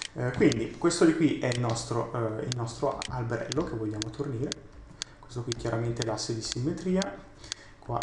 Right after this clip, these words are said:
abbiamo l'altra parte e, eh, chiaramente come al solito abbiamo il nostro utensile.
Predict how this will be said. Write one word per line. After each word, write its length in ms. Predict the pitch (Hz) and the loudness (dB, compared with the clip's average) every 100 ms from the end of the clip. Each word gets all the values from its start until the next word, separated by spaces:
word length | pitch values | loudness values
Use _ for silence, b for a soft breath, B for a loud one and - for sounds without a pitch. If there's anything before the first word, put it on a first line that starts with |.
| - | -4
abbiamo 340 | 131 120 110 110 | -6 -6 -4 -4
l'altra 280 | 113 - | -6 -8
parte 540 | - - - - - - - B B - | -6 -4 -4 -6 -8 -10 -14 B B 6
e, 220 | 147 - | 8 8
eh, 280 | 135 131 127 | 6 6 4
chiaramente 420 | - 294 131 151 | 4 4 4 4
come 140 | 180 | 6
al 60 | 247 | 6
solito 260 | - 135 151 | 6 6 6
abbiamo 340 | 135 123 - 147 | 6 4 2 2
il 80 | |
nostro 340 | 131 117 117 120 | 2 2 0 -2
utensile. 560 | 117 107 - 117 - | 0 -2 -2 -4 -6